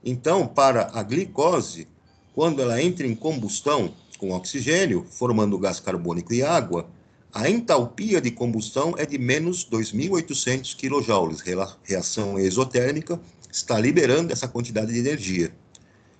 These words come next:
Já o ácido lático, que ele dá a fórmula estrutural aqui, quando sofre a combustão, formando gás carbônico e água,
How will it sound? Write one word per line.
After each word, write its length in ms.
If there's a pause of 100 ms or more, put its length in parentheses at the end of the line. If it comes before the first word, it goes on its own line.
(160)
Já 240
o 100
ácido 300
lático, 480
que 140
ele 80
dá 140
a 40
fórmula 420
estrutural 520
aqui, 400 (720)
quando 340
sofre 440
a 40
combustão, 800
formando 520
gás 180
carbônico 580
e 60
água, 460